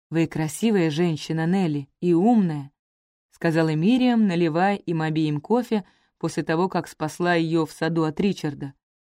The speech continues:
«Боже мой, к тому же вы превосходно готовите. Не найдётся дела, с которым вы бы не справились, моя дорогая, если возьмётесь за него с умом».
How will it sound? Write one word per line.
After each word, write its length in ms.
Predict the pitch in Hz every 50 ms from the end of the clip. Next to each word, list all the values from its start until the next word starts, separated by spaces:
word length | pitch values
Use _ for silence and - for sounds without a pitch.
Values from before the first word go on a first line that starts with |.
| _ _ _ _ _ -
«Боже 400 | 160 175 202 196 185 - - 156
мой, 160 | 143 143 143
к 100 | - -
тому 280 | - 185 190 220 262 262
же 120 | 214 233
вы 140 | 214 226 226
превосходно 680 | - 214 208 190 190 185 - - - 247 254 226 233 240
готовите. 760 | 208 233 233 233 - 247 233 196 151 147 139 - - - - _ _ _ _ _ _ _ _ _ _ _ _
Не 200 | 175 185 208 220
найдётся 640 | 226 254 269 285 233 269 285 240 - - - 160 156
дела, 380 | 156 156 196 254 269 226 170
с 80 | - -
которым 520 | - 160 160 - 208 226 240 220 196 185
вы 160 | 160 190 226 226
бы 140 | 190 214
не 140 | 208 196 196
справились, 680 | - - - 190 220 233 233 202 175 160 156 147 -
моя 260 | 170 160 156 160 156 156
дорогая, 580 | 151 160 156 160 156 151 151 160 151 147 147
если 300 | 147 143 160 151 - 160
возьмётесь 560 | 156 165 165 156 170 190 196 170 - 165 151
за 120 | 143 160 170
него 220 | 170 165 156 165
с 140 | 151 - -
умом». 400 | 208 202 190 175 156 139 139